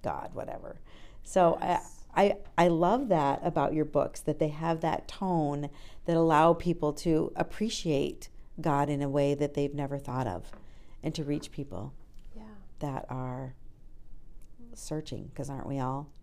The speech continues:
Speaker 2: Yes.
Speaker 1: We're all searching. Good stuff. Good stuff. So you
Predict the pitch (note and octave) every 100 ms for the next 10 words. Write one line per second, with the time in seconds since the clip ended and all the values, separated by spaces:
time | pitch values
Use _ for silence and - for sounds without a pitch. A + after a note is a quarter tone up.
0 | - G#3+ G#3+ - - - - - - -
1 | - - D3+ D#3 - - - - - C3+
2 | - - - - - - - - - -
3 | A#2 C3 B2 - - - - - - -
4 | - - - - - - - B3 D4+ -
5 | - - C3 - - - - - - -
6 | - - - - - C4 B3 G#3 - -
7 | - - - - A3 A#3+ B3+ C4+ C4